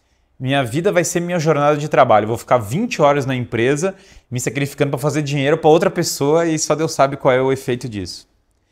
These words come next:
Essas duas mentalidades são absolutamente nocivas pro trabalho. Elas são o contrário do espírito do artesão que cria uma boa obra.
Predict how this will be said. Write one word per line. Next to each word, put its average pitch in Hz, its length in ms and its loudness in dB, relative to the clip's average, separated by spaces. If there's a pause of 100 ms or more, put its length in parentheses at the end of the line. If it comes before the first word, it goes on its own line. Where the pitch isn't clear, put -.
(200)
Essas 123 280 -6
duas 185 180 0
mentalidades 160 460 0
são 160 200 -6
absolutamente 160 540 -2
nocivas 156 540 -6
pro 147 120 -10
trabalho. 110 400 -2
Elas 113 180 -6
são 139 160 -8
o - 20 -16
contrário 151 600 0 (640)
do 117 140 -6
espírito 131 440 -8
do 120 140 -2
artesão 131 540 -2
que 139 100 -14
cria 123 300 -8
uma 127 120 -6
boa 120 200 -2
obra. 95 440 -2